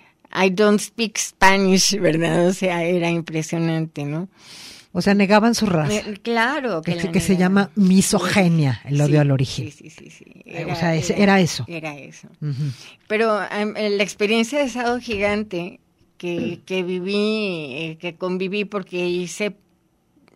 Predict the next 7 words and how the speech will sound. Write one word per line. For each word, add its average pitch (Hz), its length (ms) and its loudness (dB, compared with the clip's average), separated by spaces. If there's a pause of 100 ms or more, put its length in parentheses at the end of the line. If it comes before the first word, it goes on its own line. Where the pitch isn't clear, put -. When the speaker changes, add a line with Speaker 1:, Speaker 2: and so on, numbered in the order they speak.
(120)
Speaker 1:
reportajes 175 800 -4
con 165 220 -4
indocumentados, 165 1400 -4
con 170 300 -6
indigentes, 170 1120 -4
con 175 160 -8
prostitutas, 180 1300 -6